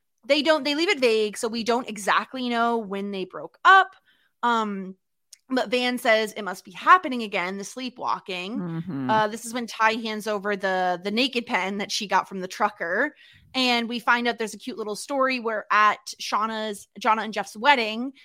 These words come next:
Speaker 1: they had swapped the fancy guest book pen out for one of those. And one of the teachers was really upset. So we kind of assume they were together at Shauna's wedding. If they don't explicitly say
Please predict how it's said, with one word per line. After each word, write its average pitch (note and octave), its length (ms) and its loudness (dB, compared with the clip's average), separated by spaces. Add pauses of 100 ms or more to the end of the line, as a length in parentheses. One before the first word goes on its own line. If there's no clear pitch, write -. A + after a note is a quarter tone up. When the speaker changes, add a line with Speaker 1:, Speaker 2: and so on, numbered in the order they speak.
(120)
Speaker 1:
they B3+ 100 0
had C4+ 120 2
swapped A3+ 280 4
the A3+ 40 -4
fancy C#4 400 -2
guest A3+ 240 -2
book G3+ 140 -6
pen G3+ 200 -6
out F3+ 240 -2
for F#3+ 120 -8
one F#3 160 -6
of F3 140 -10
those. E3 340 -4
And F3 100 -10
one F3+ 80 -6
of F3 60 -8
the F3 80 -6
teachers F3 400 -14
was F3 160 -16
really E3+ 220 -8
upset. F3 420 -4
So G#3+ 240 2 (760)
we C4 160 -2
kind C#4+ 380 4
of F4+ 100 2
assume F4 400 0
they E4+ 120 2
were D#4+ 120 2
together C#4 760 6
at A3+ 140 2
Shauna's G3+ 420 0
wedding. E4 600 2 (300)
If A#3 80 -2
they C4 60 4
don't C#4+ 140 0
explicitly - 760 -8
say C#4 220 -2